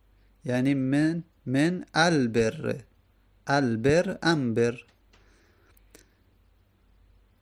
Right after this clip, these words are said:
الصیام، الصیام روزه، الصیام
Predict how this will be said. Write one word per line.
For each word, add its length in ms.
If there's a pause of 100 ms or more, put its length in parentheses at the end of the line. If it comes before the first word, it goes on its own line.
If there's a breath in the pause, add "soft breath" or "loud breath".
(1900)
الصیام، 920 (100)
الصیام 800 (160)
روزه، 560 (720)
الصیام 920